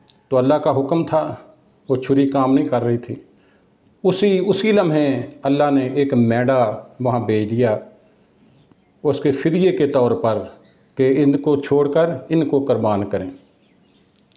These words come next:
उस दिन से लेकर आज तक हम उसी तरह हम वो अपना दिन मनाते हैं,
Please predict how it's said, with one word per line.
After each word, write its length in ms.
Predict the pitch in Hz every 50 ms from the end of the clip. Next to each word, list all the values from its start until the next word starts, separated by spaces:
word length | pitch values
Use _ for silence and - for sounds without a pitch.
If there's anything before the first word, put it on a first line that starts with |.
| _ _ _ _ _ _ _ _ _ _ _ _ _ _ _ _ _ _ _ _ _ _ _ _ _ _ _ _ - -
उस 180 | 220 208 208 214
दिन 180 | 180 220 214
से 160 | 202 208 208 196
लेकर 380 | 185 185 180 180 196 185 185
आज 320 | - - 160 160 170 165 139
तक 300 | - - 143 123 101 - - - - - - - _ _ _ _ _ _ _ _ _ _ -
हम 560 | 135 139 139 139 131 123 127 - - - - _ _ _ _ _ _ _ _ _ _ _ _ _ _ -
उसी 580 | 180 165 - 180 175 156 135 117 113 - - - - - _ _ _ _ _ _ _ _ _ _ _ _ _ _ _ _ _ _ _ _ -
तरह 200 | 151 147 151 147
हम 200 | 139 143 143 139
वो 420 | 139 135 139 135 127 117 - - -
अपना 240 | 131 131 143 139 135
दिन 220 | 120 135 135 135
मनाते 460 | 127 127 123 123 120 120 - 160 156
हैं, 320 | 135 135 123 123 123 -